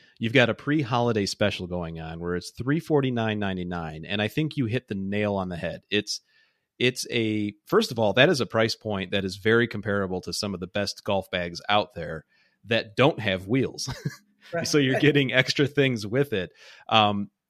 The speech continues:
Speaker 1: what has been the reception so far uh, 'cause you've only been open with this bag for a little while, right?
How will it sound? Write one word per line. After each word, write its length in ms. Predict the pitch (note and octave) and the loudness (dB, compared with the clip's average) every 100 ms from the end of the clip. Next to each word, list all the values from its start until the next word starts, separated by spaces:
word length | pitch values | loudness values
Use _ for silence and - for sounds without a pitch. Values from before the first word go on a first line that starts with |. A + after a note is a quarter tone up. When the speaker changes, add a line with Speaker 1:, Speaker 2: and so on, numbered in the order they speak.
| _ _ - | _ _ -4
Speaker 1:
what 220 | C3 F3 | 6 6
has 160 | G3 D3 | 6 6
been 200 | D3+ C#3+ | 4 6
the 80 | |
reception 580 | A#2 G#2+ A#2+ A#2+ - A2 | 2 2 4 2 0 -4
so 260 | - A2 G2 | -2 -2 -2
far 560 | - G#2 F#2+ F2 E2 _ _ _ A2 | -2 0 2 0 -2 _ _ _ -6
uh, 120 | G2 | -4
'cause 200 | A2 B2 | -2 0
you've 100 | D#3 | 2
only 220 | D#3 B2+ | 2 4
been 180 | A#2 G#2+ | 2 2
open 400 | B2+ A#2+ A2 G2 | 2 0 -4 -6
with 300 | G2+ G#2+ A#2+ | -4 0 -2
this 240 | A2 G#2+ G2 | 0 -2 0
bag 340 | G2+ G#2+ G2+ | 2 2 0
for 140 | G#2+ G2+ | -2 2
a 40 | |
little 240 | D#3 E3+ | 6 6
while, 340 | A2 E3 G2 - | 6 4 2 -4
right? 220 | F2+ | -8